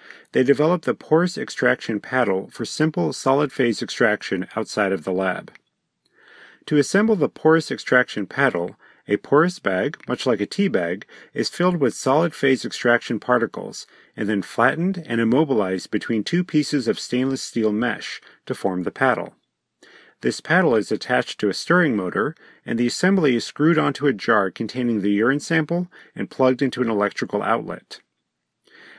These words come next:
As the apparatus with the motor stirs the paddle and the sample, a wide range of compounds move from the urine into the porous extraction paddle bag.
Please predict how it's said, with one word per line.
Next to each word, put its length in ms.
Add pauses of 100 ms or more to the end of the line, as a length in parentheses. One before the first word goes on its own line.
As 180
the 120
apparatus 540
with 120
the 80
motor 280
stirs 400
the 100
paddle 380
and 120
the 60
sample, 560 (420)
a 80
wide 300
range 220
of 100
compounds 580
move 300
from 280
the 100
urine 440
into 240
the 120
porous 360
extraction 600
paddle 320
bag. 420